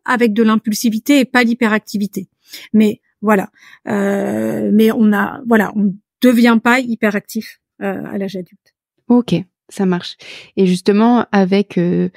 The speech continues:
Speaker 2: bah, l-, on parle d'hyperactivité, d'impulsivité, est-ce qu'il y a des impacts justement sur la vie quotidienne, euh, que ce soit sur le plan scolaire, professionnel ou social ?
Speaker 1: Alors,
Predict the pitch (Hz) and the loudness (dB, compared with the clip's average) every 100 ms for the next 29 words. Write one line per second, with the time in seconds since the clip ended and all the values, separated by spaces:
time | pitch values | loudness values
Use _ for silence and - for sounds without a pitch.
0 | - - - 180 175 - 180 185 185 180 | -14 -10 0 0 0 -2 0 2 2 2
1 | 170 160 180 190 180 180 - 180 180 - | 0 -2 -2 0 0 -2 -4 -6 -4 0
2 | 202 196 202 180 180 - 180 - 185 180 | 2 4 2 2 2 2 -2 -2 -2 0
3 | 220 233 185 - - 220 233 208 180 160 | 2 4 2 0 0 2 2 2 0 0
4 | 180 170 190 190 233 - 190 180 196 208 | 0 2 0 0 -4 -2 -4 0 2 2
5 | - 180 175 185 190 202 - 175 185 208 | 0 0 0 -4 -2 -2 -2 0 0 0
6 | - - _ _ 170 160 156 156 156 165 | -6 -20 _ _ -6 -4 -4 -4 -6 -6
7 | - 180 190 180 - 175 - - 185 185 | -4 -2 0 0 0 -2 0 0 2 2
8 | 196 - 185 180 180 - 175 170 180 180 | 0 -6 -4 -2 -2 2 4 4 4 2
9 | 175 - 175 170 202 - _ _ _ - | -2 -2 -2 -4 -6 -12 _ _ _ -16
10 | - - - 233 - | -16 -6 -2 0 -2